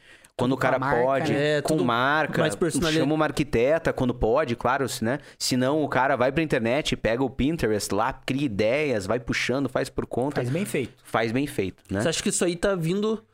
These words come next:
Speaker 3: cada
Speaker 1: Eu,
Speaker 3: vez mais forte pro, pro
Speaker 1: eu acho que tá
Speaker 3: Brasil
Speaker 1: vindo
Speaker 3: em si,
Speaker 1: cada
Speaker 3: né?
Speaker 1: vez mais forte.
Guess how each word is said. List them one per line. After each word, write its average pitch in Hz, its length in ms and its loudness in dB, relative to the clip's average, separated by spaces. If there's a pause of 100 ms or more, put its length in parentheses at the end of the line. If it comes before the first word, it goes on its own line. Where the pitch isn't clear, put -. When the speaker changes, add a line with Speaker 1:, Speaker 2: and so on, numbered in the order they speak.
(280)
Speaker 3:
cada - 160 0
Speaker 1:
Eu, - 60 0
Speaker 3:
vez 175 120 2
mais 208 140 0
forte 202 300 0 (200)
pro, 180 320 -4
pro - 140 0
Speaker 1:
eu 233 120 2
acho 180 80 2
que 151 140 0
tá - 60 0
Speaker 3:
Brasil - 80 2
Speaker 1:
vindo - 140 2
Speaker 3:
em - 20 -2
si, - 60 -2
Speaker 1:
cada 123 160 2
Speaker 3:
né? 135 60 0
Speaker 1:
vez 127 120 0
mais 147 180 -4
forte. - 460 -6